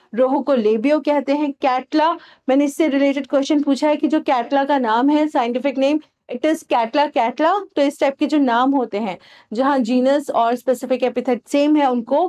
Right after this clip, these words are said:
क्या कहते हैं, what is the name given to such kind of names and examples, right? नेक्स्ट जो चीज़ हमने देखी थी वो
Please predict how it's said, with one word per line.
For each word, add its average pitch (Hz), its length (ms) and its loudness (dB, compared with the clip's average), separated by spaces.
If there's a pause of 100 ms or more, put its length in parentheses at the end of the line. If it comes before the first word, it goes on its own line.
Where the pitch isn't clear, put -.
(140)
क्या 240 160 2 (100)
कहते 208 360 -2
हैं, 208 180 -6 (360)
what 269 280 0 (100)
is 233 140 0
the 254 120 2
name 240 260 2
given 233 320 0
to 330 160 2
such 320 480 -4
kind 240 320 0
of 302 120 -6 (120)
names 320 420 0 (440)
and 339 260 -2 (140)
examples, 175 720 -8 (180)
right? 359 240 0 (440)
नेक्स्ट 349 400 0 (160)
जो 294 140 0
चीज़ 302 240 0
हमने 302 200 4
देखी 285 240 -2
थी 330 120 2
वो 240 180 2